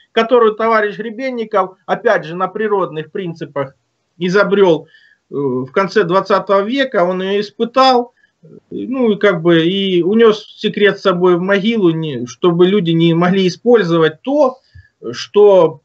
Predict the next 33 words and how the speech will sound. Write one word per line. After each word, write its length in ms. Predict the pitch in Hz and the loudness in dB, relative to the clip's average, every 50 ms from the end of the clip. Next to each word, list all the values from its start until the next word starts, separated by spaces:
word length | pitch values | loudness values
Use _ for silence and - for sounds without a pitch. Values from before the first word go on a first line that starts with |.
| _ | _
приводит 580 | - 175 196 196 202 247 240 208 180 175 175 - | -4 -4 -4 -2 0 2 2 2 0 -2 -6 -8
к 60 | - | -10
и 340 | 185 185 175 170 165 160 156 _ | -8 -6 -6 -6 -6 -8 -8 _
передвижению 840 | - 214 208 208 180 196 226 220 196 202 269 285 285 269 240 226 208 202 | -6 -4 -4 -4 -2 -2 -2 -2 -2 0 0 0 0 2 2 0 0 0
совершенно 720 | - 214 208 202 208 214 214 - - 233 214 196 185 180 | 2 2 2 4 4 2 0 0 0 0 0 2 0 0
без 220 | 165 175 185 170 | 0 -2 -2 0
затрат 440 | 180 196 185 190 196 190 180 180 185 | 0 0 2 2 2 2 2 0 -4
энергии, 500 | 180 175 180 185 180 165 143 156 151 170 | -6 -6 -4 -4 -4 -6 -6 -8 -8 -8
и 60 | 185 | -8
плюс 300 | 175 220 220 226 226 - | -8 -6 -6 -6 -6 -6
и 60 | 196 | -8
смещение 520 | 175 - 190 190 - - 240 233 214 208 202 | -8 -6 -6 -6 -4 -2 0 0 2 2 0
ещё 220 | - - 208 196 | 2 2 2 2
времени 440 | 190 202 208 202 185 170 160 151 147 | 4 4 4 4 4 2 0 -2 -4
у 60 | 143 | -4
него 180 | 143 143 139 139 | -2 -2 -2 0
там 260 | 139 147 143 139 127 | 0 0 0 0 -2
было. 340 | 131 127 120 - - - - _ _ _ _ _ _ _ | -4 -4 -6 -6 -12 -18 -20 _ _ _ _ _ _ _
То 80 | 143 | -6
есть 80 | 139 143 | -2 0
он 100 | 202 190 | 0 0
фактически 600 | - 208 190 190 226 226 220 - 170 170 - 165 | 2 0 0 0 -4 -8 -8 -8 -10 -10 -10 -8
подтвердил, 760 | 143 - 156 151 151 160 165 170 156 160 185 190 175 165 - - _ _ _ _ _ | -2 0 0 0 2 0 0 0 0 0 -2 0 0 -2 -4 -8 _ _ _ _ _
э, 280 | - 104 117 117 123 139 | -6 -4 -2 -2 0 0
Веды, 380 | 160 220 262 254 208 190 180 | 2 2 2 2 2 2 0
где 220 | 147 139 139 160 160 | 0 -2 -4 -6 -6
тоже 440 | 233 - 196 185 160 139 160 147 143 | -2 0 0 0 0 -2 -4 -6 -6
идёт 320 | 143 147 165 160 160 - _ | -2 0 0 0 0 -2 _
речь, 600 | - - - 98 107 120 147 196 208 180 175 - | -20 -20 -20 -16 -12 -4 2 2 2 2 2 -2
что 380 | - - - 151 147 139 131 135 | -12 -12 -8 -4 -4 0 0 0
антигравитация, 1080 | 151 160 160 165 160 175 180 175 175 190 185 - 269 262 254 226 - - 160 151 147 | 0 0 -2 -2 0 0 0 2 0 -2 -2 0 0 0 0 -2 -4 -4 -4 -4 -4
она 360 | 147 160 165 156 147 139 127 120 | -4 -4 -6 -6 -6 -6 -8 -6
даёт 460 | 127 160 170 180 190 180 170 170 | -4 -2 -2 0 -2 -2 -4 -6